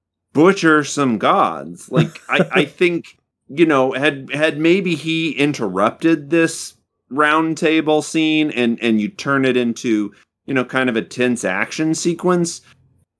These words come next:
Speaker 1: I think there's stuff there to have fun with and to play with,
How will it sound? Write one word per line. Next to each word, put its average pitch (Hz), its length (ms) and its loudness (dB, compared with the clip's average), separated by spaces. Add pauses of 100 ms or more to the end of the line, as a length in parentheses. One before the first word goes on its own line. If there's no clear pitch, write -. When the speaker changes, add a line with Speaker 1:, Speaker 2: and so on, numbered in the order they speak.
(100)
Speaker 1:
I 175 80 2
think 214 360 -2
there's 185 400 -2 (120)
stuff - 380 -4
there 143 380 2
to 113 180 -4
have 104 200 -4
fun 202 240 -2
with 147 240 0
and 117 120 -4
to 110 60 -6
play 147 280 0
with, 123 260 -2